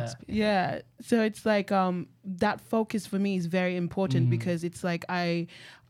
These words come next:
Speaker 2: I, I can, I can derail. I can just, like, you know, have my moments and just wanna have my fun. But I think my mind, my body, and my soul has been so focused since the day I was practically born on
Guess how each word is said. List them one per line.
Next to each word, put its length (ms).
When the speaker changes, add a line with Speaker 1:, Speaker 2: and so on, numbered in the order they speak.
Speaker 2:
I, 400
I 160
can, 240
I 100
can 200
derail. 240
I 120
can 160
just, 160
like, 160
you 60
know, 120
have 220
my 180
moments 540
and 140
just 160
wanna 380
have 180
my 160
fun. 260
But 140
I 100
think 260
my 200
mind, 640
my 160
body, 420
and 140
my 100
soul 360
has 180
been 120
so 240
focused 440
since 200
the 120
day 240
I 80
was 120
practically 460
born 400
on 300